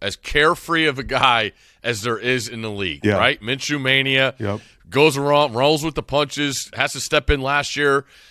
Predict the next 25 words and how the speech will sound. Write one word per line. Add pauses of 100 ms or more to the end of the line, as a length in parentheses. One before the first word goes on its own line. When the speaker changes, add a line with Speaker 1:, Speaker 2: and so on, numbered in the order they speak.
(100)
Speaker 1:
you
know,
in
a
road
game,
gets
a
win
there. (600)
And
you
mentioned
it.
Like, (640)
they
could
do
whatever
they
want
because
if
they
lose,